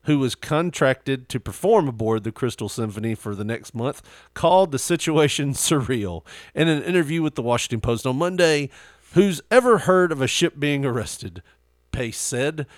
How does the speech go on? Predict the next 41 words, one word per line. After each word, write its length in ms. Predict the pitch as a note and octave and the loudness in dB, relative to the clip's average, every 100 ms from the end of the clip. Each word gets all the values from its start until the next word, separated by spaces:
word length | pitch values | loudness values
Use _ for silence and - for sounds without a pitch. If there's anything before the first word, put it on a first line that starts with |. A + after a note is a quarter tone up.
| - | -10
"It's 240 | - E3+ - | -4 -4 0
like 360 | F#3 F3 - _ - | 2 0 -2 _ 2
Pirates 440 | G3 A3+ F#3 D3+ | 6 6 4 0
of 80 | G#3 | -2
the 60 | G3+ | -2
Caribbean," 800 | - A3 G#3+ G3+ G3+ B2 G2+ G#2+ | 0 2 2 0 -2 -2 -4 -6
they 140 | A2+ | -4
say. 460 | G#2 B2 A2 G2+ F#2+ _ _ _ _ - | -4 -4 -4 -4 -8 _ _ _ _ -4
"We're 180 | B2 F3+ | 0 2
going 440 | F3+ F#3+ F#3 F#3 | 4 4 2 -2
to 100 | C#3+ | -4
seize 480 | G#2+ - G#3+ G#3+ F#3+ | -4 -2 0 0 -2
the 100 | D3+ | -4
ship," 320 | - F#3+ G3+ - | 0 2 2 0
and 120 | C3+ | -4
the 60 | A#2+ | 0
ship 320 | D#3+ F3 C#3+ | 0 0 0
goes, 380 | D3 D3 B2+ A2 | 2 2 0 2
"No, 180 | F3+ | 4
you're 220 | A#3+ D#3 A#2+ | 4 4 0
not," 320 | D3 G#3+ - | 2 0 0
and 160 | A#2 G#2+ | -8 -2
turns 340 | G3+ A3+ F#3 | 0 0 0
around 420 | F3+ F3+ F3+ E3+ | 0 2 2 2
and 100 | B2+ | -2
escapes 460 | A2 - E3 E3 - | -4 -4 -4 -4 -6
to 100 | D#3+ | -6
Bimini. 540 | C#3 C3 C#3 A2 F#2 _ _ | -4 -2 -2 -4 -8 _ _
<laughs> 100 | G3+ - - A#3+ - - - - - - - _ - _ _ - | -10 -8 -10 -12 -6 -8 -6 -8 -8 -10 -14 _ -20 _ _ -2
Although 280 | C3 E3 E3 | 2 4 4
the 100 | D3+ | 2
ship 300 | B2+ E3+ D#3+ | -2 -2 -4
marked 320 | C#3 C#3 C#3+ | -2 -2 -4
the 80 | B2+ | -6
end 180 | D3 E3 | -6 -6
of 80 | B2 | -8
the 80 | B2 | -12
Crystal 380 | - D#3 D3 | -10 -10 -10
Symphony's 520 | B2+ D#3+ D3 C#3+ C3+ - - - _ | -10 -10 -8 -6 -6 -8 -18 -20 _
latest 460 | A2+ D#3+ G3+ D#3+ C3 | 0 2 4 2 0
voyage, 640 | A#2+ D#3 F#3+ G#3 D#3+ | -4 0 0 0 -4